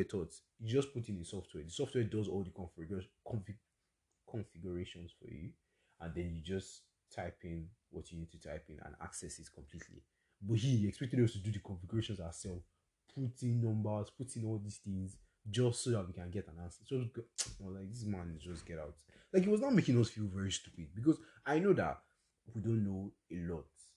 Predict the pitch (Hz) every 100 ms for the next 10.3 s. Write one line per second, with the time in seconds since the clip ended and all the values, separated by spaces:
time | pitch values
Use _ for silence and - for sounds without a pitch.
0 | _ 85 80 95 92 - 85 80 73 -
1 | _ _ 80 78 82 95 - 95 85 87
2 | 78 73 76 82 90 135 131 - 151 214
3 | 147 113 90 82 82 - 87 78 78 -
4 | 110 120 - 170 107 95 92 - - _
5 | _ - - 131 185 170 127 120 110 107
6 | 101 - 104 85 82 85 87 110 101 87
7 | 78 71 71 80 76 76 78 80 95 87
8 | - 92 160 175 208 95 85 104 170 -
9 | 87 92 95 87 90 82 80 82 _ 87
10 | 80 92